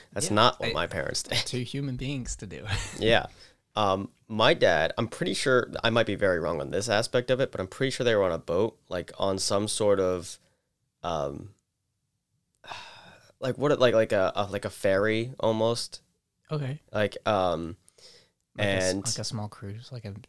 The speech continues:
Speaker 2: like a day,
Speaker 1: Yeah,
Speaker 2: like a
Speaker 1: like, you know
Speaker 2: day
Speaker 1: how, like,
Speaker 2: cruise?
Speaker 1: when a ferry will go, like, between, like, you know, New York or something, like, like, the,
Speaker 2: Yeah.
Speaker 1: just, like, a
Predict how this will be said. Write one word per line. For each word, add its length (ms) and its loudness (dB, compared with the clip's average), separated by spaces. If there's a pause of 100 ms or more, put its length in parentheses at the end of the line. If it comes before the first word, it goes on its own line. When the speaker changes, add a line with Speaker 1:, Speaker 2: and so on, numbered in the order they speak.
(100)
Speaker 2:
like 160 -10
a 80 -8
day, 120 -2
Speaker 1:
Yeah, 300 8
Speaker 2:
like 60 6
a 20 4
Speaker 1:
like, 200 4
you 80 8
know 120 10
Speaker 2:
day 60 2
Speaker 1:
how, 120 8
like, 200 8
Speaker 2:
cruise? 100 -2
Speaker 1:
when 120 8
a 60 4
ferry 440 6
will 160 0
go, 360 4
like, 360 0
between, 500 -2
like, 400 -2 (320)
you 180 -2
know, 300 -2 (240)
New 140 -8
York 480 -2
or 100 -8
something, 260 -6
like, 180 2
like, 160 4
the, 180 4
Speaker 2:
Yeah. 60 0
Speaker 1:
just, 260 4
like, 280 6
a 160 4